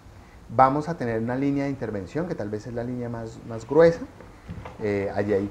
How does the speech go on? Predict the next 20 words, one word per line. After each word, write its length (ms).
cursos 280
como 280
psicomotricidad 720
y 40
juego, 840
diseño 400
de 60
actividades 400
educativas, 1040
salud 640
y 60
prácticas 680
de 100
cuidado, 880
eh, 600
diseño 640
de, 220
de 160
programas 760
educativos, 1160